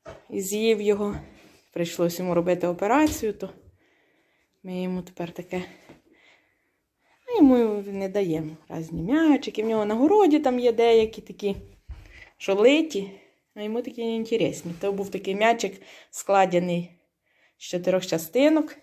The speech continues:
і він його розгриз і ковтнув. Я ще й думала, де воно подівалось, щось не видно того м'ячика. А він його ковтнув, гриз, гриз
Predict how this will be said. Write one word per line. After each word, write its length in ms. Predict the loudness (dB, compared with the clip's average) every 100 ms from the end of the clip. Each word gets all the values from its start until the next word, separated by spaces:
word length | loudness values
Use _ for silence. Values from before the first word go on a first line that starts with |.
| _
і 100 | -12
він 140 | -8 -4
його 240 | -4 -4 -8 -16 _ _ -6
розгриз 800 | -2 0 0 2 6 4 2 -14 _ _ _ _ _ _ _ -20
і 60 |
ковтнув. 520 | -6 -4 -4 -2 0 2
Я 100 | 0
ще 140 | 0
й 40 |
думала, 340 | -2 -2 0 0
де 160 | 2
воно 200 | 2 0
подівалось, 520 | -2 -6 2 2 2 -2
щось 260 | -8 -10
не 120 | -8
видно 360 | 0 0 0 -6 -10 _ _ _ -14
того 180 | -8 -2
м'ячика. 640 | -2 -2 -4 -14 -12 -14 -16 _ _ _ _ _ _ _ _ _ _ _ _ _ _
А 100 | -16
він 180 | -10 -8
його 180 | -6 -8
ковтнув, 520 | -10 -20 -10 -8 -8 -4
гриз, 280 | -4 -4
гриз 400 | -2 2 2 0